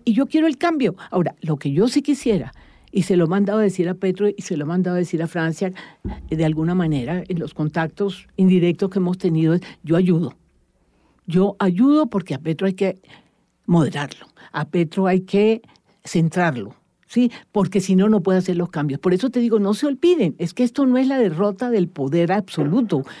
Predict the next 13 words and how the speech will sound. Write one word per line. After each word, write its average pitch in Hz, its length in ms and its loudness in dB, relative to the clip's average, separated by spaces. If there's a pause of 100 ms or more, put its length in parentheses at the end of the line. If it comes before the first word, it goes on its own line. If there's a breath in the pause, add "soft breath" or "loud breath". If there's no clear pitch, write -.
(180 loud breath)
Donde 170 240 2
está 214 240 0
la 262 140 2
plata 294 360 -2
hay 277 80 2
mucho 269 380 4
poder. 180 340 -4 (320 loud breath)
Esto 175 220 -2
hay 247 80 4
que - 100 -2
ayudar 254 380 4
a 262 40 4
moderar 180 480 4